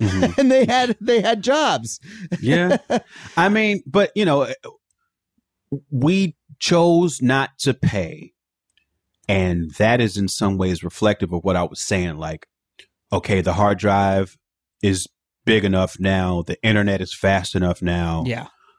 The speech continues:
Speaker 1: Um, these goods no longer become commercially viable. And
Speaker 2: Yeah.
Speaker 1: us as music fans, we were the first wave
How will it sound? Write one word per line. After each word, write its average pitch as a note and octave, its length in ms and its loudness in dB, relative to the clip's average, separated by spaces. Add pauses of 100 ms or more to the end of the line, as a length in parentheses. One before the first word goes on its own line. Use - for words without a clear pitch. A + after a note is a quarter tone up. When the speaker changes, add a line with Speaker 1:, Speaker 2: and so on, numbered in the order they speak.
(160)
Speaker 1:
Um, E2+ 460 -2 (300)
these G2+ 380 0
goods A2+ 500 2
no G2 320 2
longer G#2 380 0
become F#2+ 420 -2
commercially F2+ 520 0
viable. F2+ 560 -2 (400)
And F#2 360 0
Speaker 2:
Yeah. A#2+ 220 -2 (420)
Speaker 1:
us A#2 320 0
as A2+ 300 0
music B2 380 2
fans, E2+ 460 -4
we G2+ 100 2
were G2 120 -2
the G2 80 -10
first G#2+ 400 0
wave B2 480 0